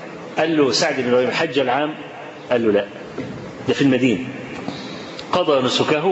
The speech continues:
وتحلل ونزل على المدينة". قال له: "حديث الوضوء؟" قال له: "آه،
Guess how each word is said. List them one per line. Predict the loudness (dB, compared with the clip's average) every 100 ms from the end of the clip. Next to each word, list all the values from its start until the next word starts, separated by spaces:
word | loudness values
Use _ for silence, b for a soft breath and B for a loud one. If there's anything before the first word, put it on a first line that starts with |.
| 2 2
وتحلل | 2 4 2 0 0 2
ونزل | 2 2 2 2 2
على | 2
المدينة". | 2 2 0 -2 -12 -14 -12 -12 -14 -14 -14 -14 -12 -12 -12 -12 -2
قال | 0 2 4
له: | 4 4 0 -2
"حديث | 0 0 2 2 4
الوضوء؟" | 4 6 4 4 -2 -10 -10 -10 -10 -14 -12 -6 0
قال | 0 2
له: | 2
"آه، | 2